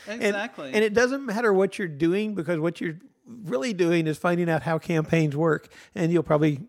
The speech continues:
Speaker 1: build up opinions of things that don't work. And in a few years, you're gonna be really young and really experienced.
Speaker 2: And you'll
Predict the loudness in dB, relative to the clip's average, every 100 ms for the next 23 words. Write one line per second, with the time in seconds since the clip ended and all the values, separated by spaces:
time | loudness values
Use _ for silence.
0 | _ -16 -4 0 2 2 0 0 2 0
1 | 0 -4 -4 -4 -4 0 0 4 4 4
2 | 2 -8 -20 -20 _ -12 -6 -2 0 0
3 | -2 -2 0 0 0 0 -4 -8 _ -14
4 | -6 -2 2 2 4 4 4 6 6 6
5 | 4 2 0 0 2 4 2 0 0 0
6 | 2 0 -4 -14 -18 -20 _ _ -10 -6
7 | -2 -2 -4 -6 -12 _ -8 -6 -8